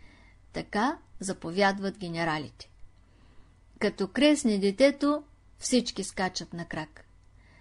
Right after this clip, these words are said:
Кратка е речта на децата. Те си служат само с една дума, която означава: „Ние носим силата.“ Детето казва на майка си:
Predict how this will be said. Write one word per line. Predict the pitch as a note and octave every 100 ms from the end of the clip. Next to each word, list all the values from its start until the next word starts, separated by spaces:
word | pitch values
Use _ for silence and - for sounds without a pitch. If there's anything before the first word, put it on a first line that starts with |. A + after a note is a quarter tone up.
| - - -
Кратка | A#3 G#3 F#3+ - C4
е | C4+
речта | C4 - A3+
на | G#3 F#3
децата. | E3+ - D#3 - - - - - - - - -
Те | C#4+ B3
си | A#3+
служат | - C4 A#3+ A3+ - -
само | - C4+ A3+ G#3
с | G#3+
една | G#3 G#3+ G3
дума, | A#3 D4 C#4+ C#4+ -
която | - A3 G3+ G#3
означава: | G3 G3 F#3 G3+ G3 F3+ G3+ - - - -
„Ние | F#3+ A3+ D4+ D4 C#4 B3+
носим | G3 A3 A3 - G3+
силата.“ | - F3+ E3 G#2 - - - - _ - - - - - - - -
Детето | F#3 G3+ G#3+ G#3+ G3
казва | - G#3 G3+ G3+
на | G3
майка | F#3 F#3 F#3+ F#3+
си: | - E3